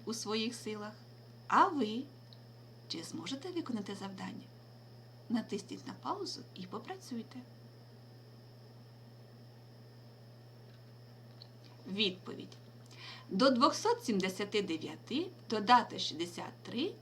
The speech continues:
дорівнює трьомстам сорока двом. Від ста шістдесяти чотирьох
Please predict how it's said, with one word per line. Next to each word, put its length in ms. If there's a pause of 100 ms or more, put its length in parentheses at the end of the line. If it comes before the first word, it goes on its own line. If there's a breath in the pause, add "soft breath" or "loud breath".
(120)
дорівнює 560
трьомстам 720 (140)
сорока 600 (220)
двом. 420 (1600 loud breath)
Від 160
ста 300
шістдесяти 600
чотирьох 640